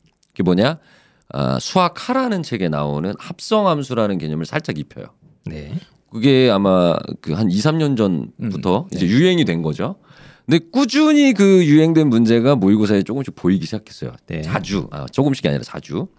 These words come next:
Speaker 1: 그러니까 그런 문항들은 사실은 합성함수 그래프를 그린다는 사실 교육과정에 나오지는 않거든요.
Speaker 2: 네.
Speaker 1: 유추한다는 건.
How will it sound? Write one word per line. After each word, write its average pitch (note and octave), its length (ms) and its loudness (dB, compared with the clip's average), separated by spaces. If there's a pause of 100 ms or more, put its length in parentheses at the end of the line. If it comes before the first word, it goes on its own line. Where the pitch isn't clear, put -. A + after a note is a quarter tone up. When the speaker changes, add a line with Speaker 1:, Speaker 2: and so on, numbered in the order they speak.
(560)
Speaker 1:
그러니까 D3 260 0
그런 G#3 440 4
문항들은 C3+ 600 2
사실은 D#3+ 480 0
합성함수 G3+ 500 0
그래프를 B2+ 640 -2
그린다는 D3+ 560 2
사실 A2+ 280 -2 (280)
교육과정에 A#2 360 2
나오지는 F2+ 400 0
않거든요. C2+ 600 -12
Speaker 2:
네. F2+ 420 -8 (600)
Speaker 1:
유추한다는 C#2+ 640 -6
건. C2+ 240 -12